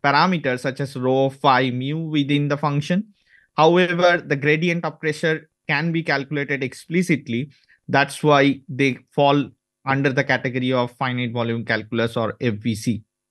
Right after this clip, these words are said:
right? So this, uh, I wanted to just make sure that you know what is the governing equation that we are going to solve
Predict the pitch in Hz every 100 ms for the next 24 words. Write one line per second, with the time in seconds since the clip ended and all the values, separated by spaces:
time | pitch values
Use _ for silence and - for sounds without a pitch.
0 | _ _ _ _ _ _ _ - 123 143
1 | 156 - - - - 180 139 202 240 -
2 | - - 170 165 170 170 180 202 208 214
3 | 185 190 185 - - - 147 170 - -
4 | 175 180 170 160 165 156 151 170 165 151
5 | _ _ _ 127 151 190 170 165 147 139
6 | 147 160 156 135 - 175 175 143 120 127
7 | 131 143 139 135 135 131 139 - 123 131
8 | 131